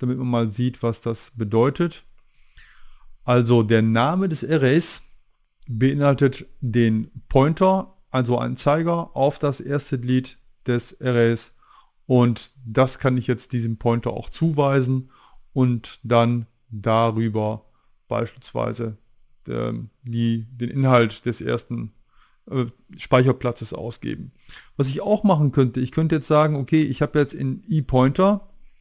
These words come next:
habe ich ja jetzt den, äh, Zeiger auf das Array, ähm, zugewiesen.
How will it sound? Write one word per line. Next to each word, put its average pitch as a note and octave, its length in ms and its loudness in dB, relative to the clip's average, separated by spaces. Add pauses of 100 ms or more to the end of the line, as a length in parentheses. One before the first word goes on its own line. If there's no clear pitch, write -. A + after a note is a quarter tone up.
(380)
habe C3+ 280 2
ich C3 120 -4
ja C3+ 60 4
jetzt B2+ 460 2 (1900)
den, A#2 640 2
äh, A2 240 2
Zeiger C#3+ 720 4
auf C3 140 0
das A#2+ 200 -4
Array, D#3 540 2 (380)
ähm, C#3+ 480 0 (1120)
zugewiesen. D#3 760 2